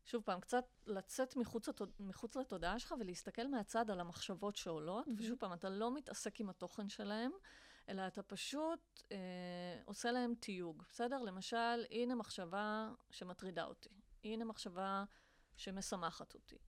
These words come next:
Speaker 1: הנה, אה, מחשבה ניטרלית וכולי וכולי,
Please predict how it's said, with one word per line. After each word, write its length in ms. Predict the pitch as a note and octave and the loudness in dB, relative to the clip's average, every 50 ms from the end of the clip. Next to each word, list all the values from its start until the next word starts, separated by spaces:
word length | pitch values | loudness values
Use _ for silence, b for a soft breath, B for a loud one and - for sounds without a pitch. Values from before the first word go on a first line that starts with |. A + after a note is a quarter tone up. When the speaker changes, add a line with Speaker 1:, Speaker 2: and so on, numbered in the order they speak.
| - | -6
Speaker 1:
הנה, 220 | G#3+ G#3 G#3+ A3+ A#3+ A3+ A3 A3 A3+ - - | -4 -2 0 0 0 0 0 0 -2 -4 -6
אה, 240 | - F#3 F3+ F3+ F3+ | -6 -6 -6 -6 -6
מחשבה 360 | F3+ F3+ - - - F3+ F#3+ F3+ | -8 -6 -6 -6 -4 -4 -4 -4
ניטרלית 520 | E3+ E3 - - F#3 F3+ F#3+ F#3+ - - | -4 -6 -4 -2 -2 0 0 -2 -4 -6
וכולי 240 | F3 - F3 F3 F3 E3+ | -8 -6 -6 -6 -6 -6
וכולי, 340 | E3+ - - E3+ F#3+ C4+ | -8 -10 -8 -4 -2 -2